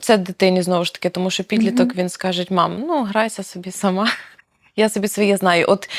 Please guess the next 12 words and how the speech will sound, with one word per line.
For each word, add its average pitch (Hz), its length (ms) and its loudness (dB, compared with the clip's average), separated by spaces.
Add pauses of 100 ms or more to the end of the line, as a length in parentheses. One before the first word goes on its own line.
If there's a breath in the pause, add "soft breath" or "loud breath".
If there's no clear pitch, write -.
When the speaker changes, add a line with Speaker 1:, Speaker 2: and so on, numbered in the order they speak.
Speaker 1:
як 254 340 4
можливо 214 380 4
дитині 196 380 2
там 180 240 2
от 175 160 -4
в - 20 -6
ігровій 196 340 2
формі, 220 380 2 (260 loud breath)
е, 175 260 4
замінити 180 680 2 (760)
ці - 140 -4
слова? 165 500 0